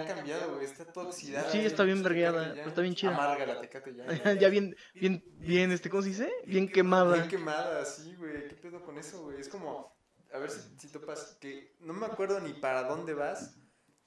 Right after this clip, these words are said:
Speaker 1: pero que hay un toro en el
Speaker 2: Rumbo a Atlisco, güey, hay un
Speaker 1: Sí,
Speaker 2: pinche
Speaker 1: ¿qué
Speaker 2: toro
Speaker 1: pedo
Speaker 2: de
Speaker 1: con
Speaker 2: magno
Speaker 1: eso?
Speaker 2: así.
Speaker 1: Ajá, pero es que aparte ni dice magno, güey, nada más el
Speaker 2: Ajá,
Speaker 1: puto
Speaker 2: no está
Speaker 1: toro.
Speaker 2: el toro.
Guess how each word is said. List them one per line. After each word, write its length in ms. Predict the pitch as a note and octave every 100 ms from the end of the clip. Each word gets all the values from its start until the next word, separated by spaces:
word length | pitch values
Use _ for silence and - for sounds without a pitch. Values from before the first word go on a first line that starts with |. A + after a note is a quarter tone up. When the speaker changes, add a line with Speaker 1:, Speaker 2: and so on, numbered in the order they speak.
| _
Speaker 1:
pero 180 | C3+ B2+
que 100 | B2+
hay 80 | D3+
un 180 | D#3+ D#3
toro 420 | D3 D3 C#3+ - -
en 180 | C3 A#2+
el 640 | A#2 A2+ A2+ A2+ A2 A2 - - - -
Speaker 2:
Rumbo 340 | F3+ G3 F#3+
a 40 |
Atlisco, 500 | F3+ G3 A#3 - A#3+ G#3+
güey, 200 | F#3+ F#3
hay 120 | G3
un 80 | G#3
Speaker 1:
Sí, 120 | G#3
Speaker 2:
pinche 160 | F#3+ -
Speaker 1:
¿qué 60 | G3+
Speaker 2:
toro 200 | G3 F#3+
Speaker 1:
pedo 80 |
Speaker 2:
de 60 | E3
Speaker 1:
con 100 | E3+
Speaker 2:
magno 360 | E3+ F#3 F3+ E3+
Speaker 1:
eso? 80 | D3+
Speaker 2:
así. 160 | F3+
Speaker 1:
Ajá, 380 | F3+ - G3 G#3
pero 160 | G3 E3+
es 80 | B3
que 80 |
aparte 280 | B3 A#3+ A#3+
ni 80 | F#3+
dice 240 | F#3 - F#3
magno, 300 | F#3+ G3 E3+
güey, 140 | D#3
nada 200 | D#3+ G3
más 180 | G#3+ A3
el 60 | F3+
Speaker 2:
Ajá, 140 | F#3+
Speaker 1:
puto 80 | A#3+
Speaker 2:
no 60 | A#3+
está 120 | A3
Speaker 1:
toro. 140 | G#3+
Speaker 2:
el 60 | G#3
toro. 340 | G#3+ G3 F#3+